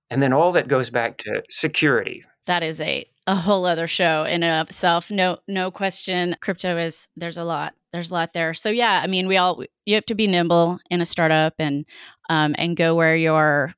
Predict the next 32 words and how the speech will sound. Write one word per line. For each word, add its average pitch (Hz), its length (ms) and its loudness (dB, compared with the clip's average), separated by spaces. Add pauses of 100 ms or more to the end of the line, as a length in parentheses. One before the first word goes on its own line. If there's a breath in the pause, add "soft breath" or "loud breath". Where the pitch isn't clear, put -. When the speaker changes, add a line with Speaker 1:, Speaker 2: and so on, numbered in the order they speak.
Speaker 2:
where 175 160 0
your 160 160 0
skills 170 440 0
are 165 80 2
needed. 160 720 2
And 147 540 -4
we're 175 120 0
in 160 120 0
this 156 200 -2
niche 165 320 0
space, 151 540 -2
right, 143 240 2
where 151 240 -2
we 147 320 -2 (380 loud breath)
have 143 340 0 (100)
an 160 120 2
opportunity 147 760 0
to 135 180 -2
help 151 260 2 (120)
companies 147 640 -4
large 147 360 0
and 151 200 -4
small. 156 580 0 (380 loud breath)
But 170 220 0
yeah, 190 180 0
so, 185 460 2
all 233 80 4
right, 196 220 0
let's 254 300 -2
dig 370 200 -2
into 330 280 0
the, 247 220 0